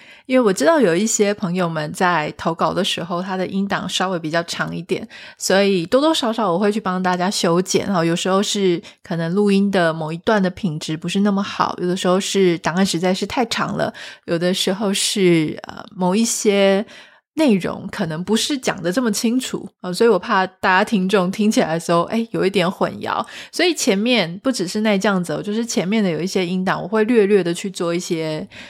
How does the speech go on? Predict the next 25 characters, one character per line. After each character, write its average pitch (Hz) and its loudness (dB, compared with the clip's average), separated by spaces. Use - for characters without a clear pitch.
呃， - -14
就 208 0
是 208 4
缩 196 2
短 - -2
或 190 -2
是 175 0
稍 185 -4
微 175 0
剪 - -4
辑 - -8
一 - -12
下。 - -6
那 202 -2
也 185 0
希 262 -2
望 302 0
那 294 0
这 302 0
样 294 2
子 247 -6
的 185 -2
宝 180 -2
宝 180 0
在 202 2